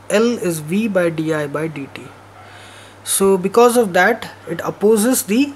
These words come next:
rate of change of current with respect to time.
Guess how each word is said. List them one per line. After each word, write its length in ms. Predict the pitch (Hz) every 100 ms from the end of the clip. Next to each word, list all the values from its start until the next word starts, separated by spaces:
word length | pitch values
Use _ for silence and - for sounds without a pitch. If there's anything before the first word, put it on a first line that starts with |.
| -
rate 360 | 160 190 214
of 140 | 233 -
change 320 | 190 180 175
of 240 | 175 -
current 400 | - 151 190 226 - -
with 180 | 156 151
respect 420 | - - - -
to 100 | 190
time. 300 | - 131